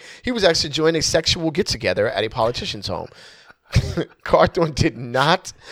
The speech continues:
provide specific details that, uh,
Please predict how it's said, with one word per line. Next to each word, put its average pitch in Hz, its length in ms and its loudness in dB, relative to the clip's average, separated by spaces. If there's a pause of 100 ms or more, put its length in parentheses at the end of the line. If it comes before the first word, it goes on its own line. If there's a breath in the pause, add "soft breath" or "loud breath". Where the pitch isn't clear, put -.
(120 loud breath)
provide 123 460 2
specific 110 420 -8
details 110 560 -2
that, 107 340 -4
uh, 98 440 0